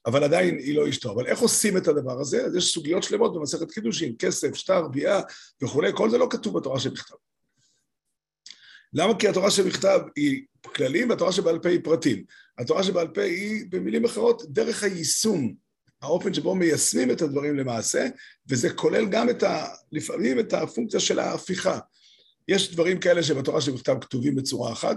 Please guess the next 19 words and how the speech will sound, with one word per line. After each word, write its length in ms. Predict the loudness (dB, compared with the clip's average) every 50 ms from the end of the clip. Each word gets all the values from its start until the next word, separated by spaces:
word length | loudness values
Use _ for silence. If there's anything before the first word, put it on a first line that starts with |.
| -4 -6
הגאון, 400 | -10 -10 -8 -8 -8 -8 -8 -10 -10 -12 -16 -16 -16
הגאון 360 | -16 -18 -10 -4 -2 -2 -2 -2
ככה 200 | -4 -2 -2 0
אומר, 300 | 0 2 2 2 2 2 -2 -6 -14 -20 -20 _ _ _
הגאון 240 | -6 -2 -2 0 0
כותב 220 | -2 0 0 0 0
ש-, 140 | 2 2 2 2 2 2 0
שהרבה 1300 | -2 -2 0 0 0 -2 -4 -6 -10 _ -20 -20 -20 _ _ -20 -20 -20 _ -12 -10 -4 0 0 2 2
מדיני 300 | 2 2 2 4 4 6
התורה 420 | 4 6 4 4 4 4 2 2 -2 -6 _ _ _ -20 _
כתובים 320 | -8 -4 -2 0 2 2 0
בתורה 300 | 0 -4 -4 -4 -4 -4
בשפה 420 | -4 -4 -6 -6 -6 -6 -6 -6
אחת, 260 | -4 -2 -2 -2 0
וההלכה 320 | 2 0 0 0 -2 0 2
היא 160 | 2 4 4
שונה, 340 | 2 2 0 -2 -4 -4 -8 -10 _
היא 100 | -8 -6
שונה. 460 | -6 -4 -4 -6 -6 -6 -6 -6 -6